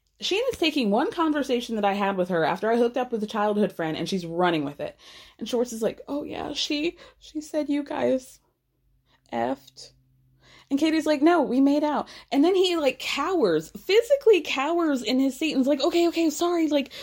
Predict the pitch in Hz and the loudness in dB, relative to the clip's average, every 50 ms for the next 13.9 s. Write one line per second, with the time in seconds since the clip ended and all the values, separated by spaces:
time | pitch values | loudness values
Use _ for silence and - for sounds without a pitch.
0 | - - 370 370 - 370 359 381 381 320 - 294 277 277 285 311 339 349 - _ | -10 -8 -6 -2 0 2 4 4 4 4 2 0 0 0 0 0 -2 -4 -8 _
1 | - - - - _ - - - _ _ _ _ _ _ _ _ _ _ _ - | -16 -16 -16 -16 _ -20 -20 -20 _ _ _ _ _ _ _ _ _ _ _ -20
2 | 466 - _ - - - - - - - 202 202 214 240 240 196 170 165 165 - | -20 -20 _ -18 -10 -10 -8 -2 0 2 2 2 2 2 2 2 2 0 -2 -4
3 | _ - - - - - _ - 381 466 494 494 - 440 - 523 605 587 554 523 | _ -20 -20 -20 -20 -16 _ -8 -4 -4 -4 -2 2 2 2 2 2 0 0 2
4 | 466 427 427 _ _ _ _ _ _ _ - - 339 339 165 160 - - - - | 2 0 0 _ _ _ _ _ _ _ -8 -6 -4 -2 0 0 -2 -2 -2 -4
5 | 247 269 269 269 269 - 254 226 208 190 190 165 151 143 143 - - 98 92 - | -2 0 0 -2 -2 -2 -2 0 0 0 0 0 0 -2 -2 -4 -6 -8 -8 -8
6 | - - - 220 247 254 240 220 214 - 262 269 285 277 269 269 277 247 240 311 | -8 -8 -6 -2 2 2 2 2 0 -2 0 0 2 2 2 0 0 0 0 0
7 | 320 339 349 349 302 254 233 226 - 233 220 202 202 196 190 190 180 175 180 180 | 0 2 0 0 0 0 -2 -2 -2 -2 -2 0 0 2 2 2 0 0 -2 -4
8 | 170 151 156 - 190 180 175 170 - 147 127 - - 190 190 247 226 226 226 208 | -4 -4 -4 -4 -4 -4 -4 -4 -2 -2 -2 -2 -2 -4 -2 0 0 0 0 0
9 | 190 180 185 - - - _ _ - 175 233 311 415 415 415 294 247 240 240 214 | -2 -4 -4 -8 -16 -20 _ _ -6 -4 -2 -2 -2 -2 -2 -2 -2 -2 -2 -2
10 | 190 165 165 170 165 160 170 151 147 160 156 143 147 139 - 151 156 147 - 147 | -2 0 0 0 0 -2 -2 -4 -2 -2 -2 -2 -4 -4 -4 -4 -4 -2 0 -2
11 | 139 139 131 127 - - - 101 131 - - - 190 _ _ _ _ _ _ _ | -2 -2 -4 -8 -10 -8 -10 -10 -10 -10 -10 -10 -12 _ _ _ _ _ _ _
12 | _ _ _ _ _ _ _ _ _ _ _ _ _ _ _ _ _ _ _ _ | _ _ _ _ _ _ _ _ _ _ _ _ _ _ _ _ _ _ _ _
13 | _ _ _ _ _ _ _ _ _ _ _ _ _ _ _ _ - 269 | _ _ _ _ _ _ _ _ _ _ _ _ _ _ _ _ -20 -20